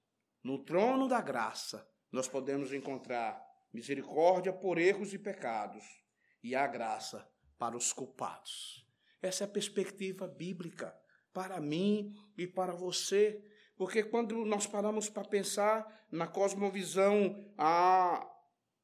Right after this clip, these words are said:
de Isaías, e ele diz assim que o nosso melhor, e usa uma das linguagens mais pesadas do Velho Testamento, do Velho Testamento, diz,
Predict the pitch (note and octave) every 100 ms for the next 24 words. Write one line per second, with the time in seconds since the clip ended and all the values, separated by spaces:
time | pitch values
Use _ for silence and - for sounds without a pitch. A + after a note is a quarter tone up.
0 | - D#3+ F#3 F3+ F3+ E3 E3 G#3 G#3 C3
1 | - - _ _ _ - D#3 E3 D#3 E3
2 | E3+ E3+ D#3+ E3 D#3+ E3 F#3 F3+ G3 F#3+
3 | C#3+ A2+ A#2+ B2+ - _ _ _ C3+ C3+
4 | D#3 E3 F3 D#3 D#3+ E3 D#3+ C#3 D#3 D#3+
5 | D#3 E3+ A3 - B3 G#3 C3 C#3 E3+ F#3
6 | D3+ - - D3 C#3 C#3+ C#3+ C#3+ C#3+ -
7 | B2+ A#2+ - C#3 C3+ C3+ C#3 - C3+ C3+
8 | C#3 -